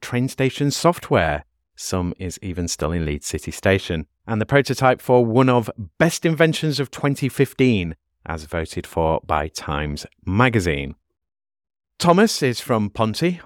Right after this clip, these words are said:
or Pontefract, but has lived in Leeds for almost ten years. He is a recent father of a daughter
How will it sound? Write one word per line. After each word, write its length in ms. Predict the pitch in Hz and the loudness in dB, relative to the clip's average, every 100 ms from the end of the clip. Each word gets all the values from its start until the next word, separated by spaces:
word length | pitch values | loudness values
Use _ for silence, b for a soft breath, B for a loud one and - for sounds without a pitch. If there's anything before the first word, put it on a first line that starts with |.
| - | -10
or 180 | 85 | -10
Pontefract, 720 | - 85 82 - - 135 - 117 | -8 -10 -10 -10 -4 -4 -6 -4
but 160 | 135 143 | -2 2
has 260 | 147 123 | 2 4
lived 320 | 143 160 139 | 4 4 2
in 240 | - 147 135 | -2 0 4
Leeds 260 | 135 127 | 4 2
for 180 | - 127 | 0 2
almost 360 | 120 117 113 - | 4 2 0 -4
ten 180 | 117 107 | -4 0
years. 400 | 117 143 160 - _ _ | 2 2 0 -6 _ _
He 100 | 127 | -6
is 100 | 120 | -2
a 60 | 135 | 2
recent 320 | 196 180 156 | 2 2 2
father 320 | 147 147 143 | 4 6 6
of 80 | 117 | 2
a 60 | 117 | 6
daughter 440 | 175 170 190 185 | 6 6 4 4